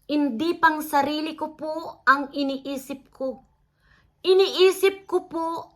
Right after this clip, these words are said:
ang ating mga kababayan, mga kapatid. Ang isang Malo de los Santos, hindi kaya yan suportahan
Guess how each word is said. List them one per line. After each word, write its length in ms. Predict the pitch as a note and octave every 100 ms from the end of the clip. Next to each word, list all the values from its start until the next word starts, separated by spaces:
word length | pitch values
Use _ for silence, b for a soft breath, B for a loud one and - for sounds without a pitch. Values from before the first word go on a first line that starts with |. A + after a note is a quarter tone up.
| -
ang 240 | D4 D4+ - D4
ating 240 | D4+ D#4+ D4+
mga 320 | D4+ D4 D4
kababayan, 720 | D4 C#4 B3 C#4 C#4 D4 C#4+
mga 320 | C4 B3+ B3+
kapatid. 560 | C4 C4 B3+ B3+ A3 F3 - _ _ _ _ _ _ _ _ _ _ _ _ _ _ _ _ _ _ _ _ _ _ _ _ _ _
Ang 240 | F4 F#4+ C#4
isang 320 | E4+ - F4 D#4+
Malo 240 | D#4 D#4
de 160 | C4 C#4+
los 160 | C#4
Santos, 640 | C#4+ C4+ C4+ C4+ - - _ _ _ _ _ _ _
hindi 480 | F#4 G4 F4 F4 -
kaya 400 | E4 D#4 D#4 D#4
yan 560 | D#4 D4+ D4 B3+ A3 F3 _ _ _
suportahan 1120 | _ - - D#4+ D4+ - C#4 B3+ C#4 B3 G3